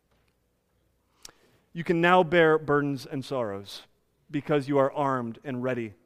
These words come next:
to suffer. So when one person, uh, uh, uh, is, is weeping, you can take on and feel their pain, and you can freely obey your Lord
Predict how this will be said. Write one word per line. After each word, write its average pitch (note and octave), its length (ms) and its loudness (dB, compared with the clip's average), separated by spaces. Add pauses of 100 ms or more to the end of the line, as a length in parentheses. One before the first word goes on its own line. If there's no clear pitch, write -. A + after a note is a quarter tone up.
(120)
to C3 100 -12
suffer. A2 420 -12 (680)
So F#3 140 -2
when E3+ 160 4
one F3 180 2
person, E3+ 640 -2 (320)
uh, - 20 -2
uh, D3+ 40 0 (420)
uh, C3+ 220 -8 (460)
is, C#3+ 180 -4
is B2+ 220 -8
weeping, E3 440 -6
you C#3+ 100 -8
can C3+ 140 -8
take C#3+ 260 -6
on D3+ 300 -2
and C3 180 -12
feel D#3+ 480 -6 (160)
their B2 140 -6
pain, E3 580 -6
and D3+ 140 -10
you C3 80 -8
can A#2+ 160 -12
freely D#3 640 -6
obey C#3 720 -4 (680)
your A2 200 -10
Lord A#2+ 420 -4